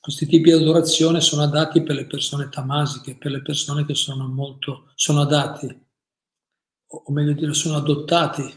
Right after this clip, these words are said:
perché sarebbe adatto prendere qualcosa di più elevato, ma, ma sono accettati queste cose così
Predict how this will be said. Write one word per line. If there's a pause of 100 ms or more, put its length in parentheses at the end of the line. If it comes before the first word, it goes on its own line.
(1700)
perché
sarebbe
adatto
prendere
qualcosa
di
più
elevato,
ma,
ma
sono
accettati
queste
cose
così